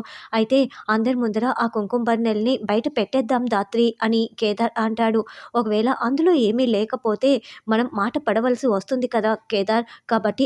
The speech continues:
అందులో ఏముందో తెలుసుకొని తర్వాత బయట పెడదాము" అని ధాత్రి అంటుంది. "అమ్మ, ఈ కుంకుమ బర్ణెలు ఏంటి?" అని పూజారి గారు అడగటంతో, "రిటర్న్ గిఫ్టులుగా ఇవ్వటం కోసం తీసుకొచ్చాను పూజారి గారు" అని నిషి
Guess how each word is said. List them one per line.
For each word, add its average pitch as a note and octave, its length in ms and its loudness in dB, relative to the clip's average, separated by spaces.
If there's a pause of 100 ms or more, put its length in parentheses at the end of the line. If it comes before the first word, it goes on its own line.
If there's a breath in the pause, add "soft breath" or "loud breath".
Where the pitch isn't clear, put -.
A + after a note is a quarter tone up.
అందులో A3 400 0
ఏముందో G#3+ 380 0 (120)
తెలుసుకొని A3+ 500 0 (100)
తర్వాత F4 400 2
బయట G#3 280 0
పెడదాము" A3 540 0 (100)
అని A3 180 0 (100)
ధాత్రి G3+ 380 -2
అంటుంది. A3 500 0 (480)
"అమ్మ, G#3 200 2 (220)
ఈ A#3 100 4
కుంకుమ A#3 380 0
బర్ణెలు A3 420 0 (100)
ఏంటి?" A3+ 340 0 (100)
అని A3+ 240 0
పూజారి A3+ 440 -2
గారు A3 300 -2
అడగటంతో, A3 560 -2 (360 loud breath)
"రిటర్న్ D4+ 320 2
గిఫ్టులుగా A3+ 480 0 (100)
ఇవ్వటం G#3+ 360 -2
కోసం A3+ 320 -2
తీసుకొచ్చాను A3+ 680 -2
పూజారి A3 440 -2
గారు" A3 300 0
అని A3 240 -2
నిషి G#3+ 280 -4